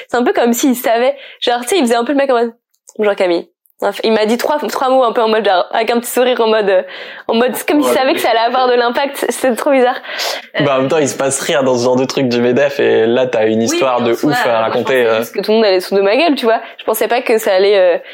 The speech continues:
Speaker 1: que ça allait, euh, les, les, enfin, que c'était eux qui allaient être ridicules avec ça. Et ce qui est trop cool, c'est ça, c'est de se rendre compte que peut-être que eux, dans leur petit monde, ils se sont dit en mode,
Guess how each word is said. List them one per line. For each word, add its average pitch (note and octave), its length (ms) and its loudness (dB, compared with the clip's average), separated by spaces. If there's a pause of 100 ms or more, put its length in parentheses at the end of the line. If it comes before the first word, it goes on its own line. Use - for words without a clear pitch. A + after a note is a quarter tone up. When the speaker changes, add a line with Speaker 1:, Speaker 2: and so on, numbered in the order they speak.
(220)
Speaker 1:
que G#3+ 100 0
ça F#3+ 160 0
allait, F#3 480 4
euh, F#3 40 2
les, F3+ 220 2
les, F#3 200 2
enfin, F#3+ 160 0
que F#3+ 100 -8
c'était G3 260 0
eux A3+ 100 2
qui A#3 100 0
allaient F#3+ 240 0
être F#3+ 100 -2
ridicules G3+ 380 -2
avec G3 120 0
ça. B3+ 200 -2
Et G3 40 -2
ce - 80 -6
qui G3+ 60 -4
est - 60 0
trop A#3+ 240 -2
cool, B3 340 0 (240)
c'est A3 160 0
ça, B3+ 240 -2
c'est F#3 140 -4
de F3+ 60 -6
se G3+ 60 0
rendre G3 200 0
compte C4+ 180 0
que A#3 180 0 (440)
peut-être B3+ 260 0
que - 160 -4
eux, B3 40 2
dans A#3 120 2
leur G#3 140 -2
petit B3+ 240 -2
monde, B3+ 240 2
ils A3 100 -2
se - 60 -8
sont A3+ 160 0
dit A#3+ 200 2
en G3+ 120 0
mode, G#3+ 260 0